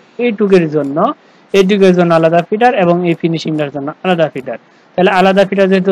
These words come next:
right সাইডে কাজ করাবো, আমি কম মেশিনে কাজ করতেছি। আর যদি আপনারা roll মেশিনে কাজ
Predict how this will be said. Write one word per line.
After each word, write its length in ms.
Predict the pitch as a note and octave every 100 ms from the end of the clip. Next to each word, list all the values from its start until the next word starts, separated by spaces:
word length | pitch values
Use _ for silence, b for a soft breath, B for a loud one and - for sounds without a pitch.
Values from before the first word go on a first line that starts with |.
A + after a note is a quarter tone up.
| F3
right 160 | G3+ -
সাইডে 180 | G3 F#3
কাজ 100 | E3+ -
করাবো, 180 | E3 D#3
আমি 100 | D#3 D3+
কম 120 | F3+ F#3
মেশিনে 260 | E3+ E3 D#3
কাজ 100 | D3 -
করতেছি। 400 | C3 - C#3 - C4+ _ _ _ _ _ - - E3+
আর 60 | D#3+
যদি 120 | E3+ E3+
আপনারা 180 | F3 D#3+
roll 120 | G3+ A#3+
মেশিনে 240 | G#3 G#3+
কাজ 100 | F#3+